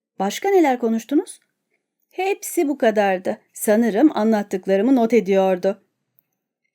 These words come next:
"Sence beni niçin aramış olabilir?" diye sordum. Aslında bu sorunun cevabını tahmin ediyordum. "Sanırım sana iş teklifinde bulunacaklar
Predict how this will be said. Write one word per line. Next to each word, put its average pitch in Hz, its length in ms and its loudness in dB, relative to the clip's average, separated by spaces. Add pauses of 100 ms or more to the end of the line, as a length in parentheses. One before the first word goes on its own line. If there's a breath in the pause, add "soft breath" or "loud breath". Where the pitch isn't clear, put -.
"Sence 269 720 0
beni 208 280 0
niçin 190 280 -2
aramış 202 380 -2
olabilir?" 185 480 -2
diye 185 180 -2
sordum. 185 420 -6 (260)
Aslında 311 420 2
bu 294 60 0
sorunun 220 420 0
cevabını 180 540 0
tahmin 214 300 -2
ediyordum. 180 580 -2 (500)
"Sanırım 392 640 0
sana 262 320 0
iş 294 240 -4
teklifinde 330 560 0
bulunacaklar 190 760 -2